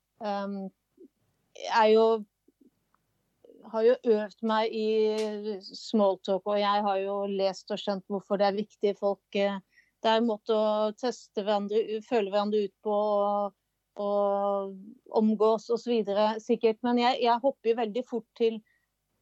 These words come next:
å snakke om noe interessant tema hvis jeg finner det hos den andre.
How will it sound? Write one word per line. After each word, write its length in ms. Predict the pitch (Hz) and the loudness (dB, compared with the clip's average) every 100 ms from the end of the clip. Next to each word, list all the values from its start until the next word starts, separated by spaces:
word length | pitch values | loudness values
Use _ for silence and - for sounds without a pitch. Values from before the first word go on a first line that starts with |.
| _ _ _ _ _ - | _ _ _ _ _ -10
å 100 | 220 | -8
snakke 300 | - 240 208 | -2 -2 -2
om 60 | 208 | -4
noe 120 | 190 | -2
interessant 420 | 226 226 208 185 | -2 0 -2 -2
tema 300 | 202 180 214 | -2 -2 -2
hvis 160 | 233 233 | -4 -4
jeg 120 | 226 | -4
finner 240 | 220 185 208 | -4 -4 -2
det 100 | 190 | -2
hos 120 | - | 0
den 100 | 247 | -2
andre. 300 | 220 208 | -2 -2